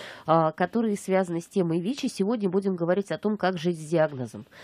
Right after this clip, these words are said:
Установка диагноза, жизнь до и после, открытие статуса близким, ответственность, профессиональные и личные перспективы. То есть вот эти все вещи, эти,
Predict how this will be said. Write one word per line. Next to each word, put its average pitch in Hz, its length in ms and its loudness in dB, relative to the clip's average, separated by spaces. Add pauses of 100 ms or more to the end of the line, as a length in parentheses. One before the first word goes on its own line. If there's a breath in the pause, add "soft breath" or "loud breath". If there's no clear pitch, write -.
(220 loud breath)
Установка 208 500 -2
диагноза, 175 720 0
жизнь 214 340 0
до 170 160 4
и 180 80 4
после, 147 440 -6
открытие 170 480 2
статуса 170 500 -2
близким, 233 540 -2
ответственность, 214 720 -2
профессиональные 165 720 -2
и 208 60 0
личные 247 340 -2
перспективы. 175 640 -4 (360 loud breath)
То - 40 -6
есть 175 160 -4
вот 202 160 -2
эти 196 160 -6
все 202 220 -6
вещи, 208 340 -4
эти, 165 460 -4